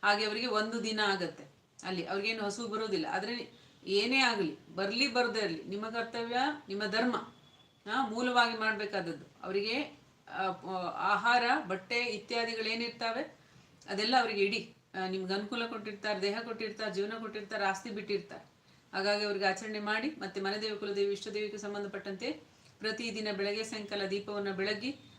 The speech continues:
ಆ, ಐದು ನಿಮಿಷ ಆಗ್ಲಿ ನಮನವನ್ನ ಸಲ್ಲಿಸಿ. ನಿಮ್ಗೇನು, ಆ, ಆ, ಕೊರತೆ ಆಗೋದಿಲ್ಲ ಸಮಯದಲ್ಲಿ. ಇಪ್ಪತ್ನಾಲ್ಕು ಗಂಟೆಗಳಲ್ಲಿ ಒಂದು ಗಂಟೆ ನಿಮ್ಮ ಧಾರ್ಮಿಕ ಆಚರಣೆಗಿದ್ರೆ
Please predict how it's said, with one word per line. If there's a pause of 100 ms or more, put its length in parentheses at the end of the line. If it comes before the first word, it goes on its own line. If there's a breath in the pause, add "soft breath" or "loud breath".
(120 loud breath)
ಆ,
ಐದು
ನಿಮಿಷ
ಆಗ್ಲಿ
ನಮನವನ್ನ
ಸಲ್ಲಿಸಿ.
ನಿಮ್ಗೇನು,
ಆ,
ಆ,
ಕೊರತೆ
ಆಗೋದಿಲ್ಲ
ಸಮಯದಲ್ಲಿ. (400 loud breath)
ಇಪ್ಪತ್ನಾಲ್ಕು
ಗಂಟೆಗಳಲ್ಲಿ
ಒಂದು
ಗಂಟೆ
ನಿಮ್ಮ
ಧಾರ್ಮಿಕ
ಆಚರಣೆಗಿದ್ರೆ